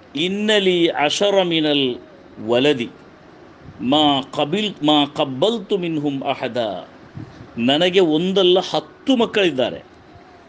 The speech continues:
ಈ ಹತ್ತು ಮಕ್ಕಳ ಪೈಕಿ ಒಬ್ಬರನ್ನು ಕೂಡ ನಾನು ಈ ತನಕ ಚುಂಬಿಸಿಲ್ಲ ಅಂತ ಹೇಳಿ ಪ್ರವಾದಿಗಳು ತನ್ನ ಮೊಮ್ಮಗನನ್ನು ಚುಂಬಿಸುವ ಅದನ್ನು ಕಂಡಾಗ ಅವರು ತನ್ನ ಮನದಾಳದ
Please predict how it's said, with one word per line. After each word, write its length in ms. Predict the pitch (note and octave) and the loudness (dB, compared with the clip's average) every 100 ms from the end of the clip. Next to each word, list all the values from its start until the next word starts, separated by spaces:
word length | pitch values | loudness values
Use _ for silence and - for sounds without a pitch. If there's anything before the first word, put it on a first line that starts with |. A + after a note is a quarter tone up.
| E3 | -4
ಈ 120 | E3+ | -2
ಹತ್ತು 380 | D3 - - A#3 | -2 -4 0 0
ಮಕ್ಕಳ 320 | A3 G#3 G#3+ | 0 0 0
ಪೈಕಿ 340 | F#3+ F#3 E3 | 2 0 0
ಒಬ್ಬರನ್ನು 680 | D#3+ D3 C#3+ E3+ G#3 A3 A#3 | 2 0 2 0 0 2 2
ಕೂಡ 220 | - E3 D3+ A#2+ - - - - - | 0 0 0 -2 -12 -20 -20 -20 -12
ನಾನು 340 | G#2+ C3 E3+ E3 | -2 2 2 2
ಈ 80 | |
ತನಕ 260 | C#3+ C#3+ C3 | 2 0 -2
ಚುಂಬಿಸಿಲ್ಲ 840 | A#2+ - D#3+ G3 A3 G3 D3+ B2+ A#2+ F2+ - - - - - | -4 -2 0 2 0 0 0 2 0 -2 -10 -20 -20 -20 -8
ಅಂತ 180 | A#2 A#2 | -6 -4
ಹೇಳಿ 320 | A2+ C3 F#3+ A#3+ - - - - - | -2 -2 -2 -4 -14 -20 -20 -20 -14
ಪ್ರವಾದಿಗಳು 680 | - C3 F#3 A3 G#3+ G3+ F#3 | -4 0 2 2 2 2 2
ತನ್ನ 240 | F3 D#3 | 0 -2
ಮೊಮ್ಮಗನನ್ನು 600 | D3 C3+ D3+ F3+ F3+ E3 D3 | 0 0 0 -2 -2 -2 -4
ಚುಂಬಿಸುವ 800 | - D3+ G#3 A#3 F#3+ F#3 C#3+ - - - - - - - | -4 -4 -2 -2 -2 -2 -2 -4 -14 -20 -20 -20 -8 -4
ಅದನ್ನು 300 | C3+ B2+ - | 0 -2 -2
ಕಂಡಾಗ 460 | B2+ D3+ E3+ D#3+ C3 G#2 - - | -2 0 0 0 -2 -4 -8 -4
ಅವರು 260 | B2 B2+ B2 | -2 0 -2
ತನ್ನ 220 | B2 A#2 | -2 -4
ಮನದಾಳದ 720 | A2+ A#2 C#3+ F3 E3+ D#3+ C3+ | -2 0 0 2 2 2 0